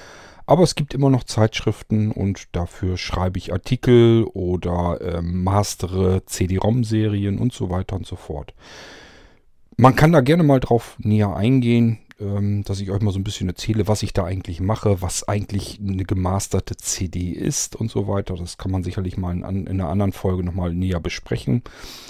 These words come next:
Ähm, mir geht's heute, wir haben hier eine R-Folge. R steht für Retro, hatten wir schon länger nicht mehr im Irgendwasser. Ähm, und zwar habe ich im Zuge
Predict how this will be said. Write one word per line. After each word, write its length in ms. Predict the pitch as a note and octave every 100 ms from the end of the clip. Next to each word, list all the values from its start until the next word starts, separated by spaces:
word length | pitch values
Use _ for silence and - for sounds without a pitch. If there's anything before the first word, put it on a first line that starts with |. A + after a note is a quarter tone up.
| - _ - _
Ähm, 580 | A2 A2+ A#2+ A#2+ A#2+ A#2+ - _ -
mir 220 | G2+ A#2
geht's 300 | A#2 B2 -
heute, 520 | G#2 A#2+ E3 F3 F#3 F#3+
wir 180 | - G2
haben 120 | A2
hier 180 | G#2+ A2
eine 220 | G2+ G2+
R-Folge. 760 | F#2+ G2+ C#3+ - D3+ D3 C#3+ -
R 280 | G2+ A2 B2+ -
steht 320 | - A2+ -
für 260 | - F#2+
Retro, 440 | F#2 G2 - D3+ A#2
hatten 180 | - A#2
wir 60 |
schon 220 | G#2 - A#2
länger 220 | D#3+ G#2
nicht 180 | F#2 G2
mehr 100 | F2+
im 100 | E2
Irgendwasser. 640 | F#2+ F#2 - - D3 G3 - - - - - - - _ _ -
Ähm, 500 | - B2 C3 C3 C3+ C3
und 160 | B2+
zwar 400 | - C#3 D#3 F#3 F3+ - - -
habe 260 | G#2+ C#3 E3
ich 200 | - -
im 200 | A2+ A#2+
Zuge 600 | - - F3 G3 G#3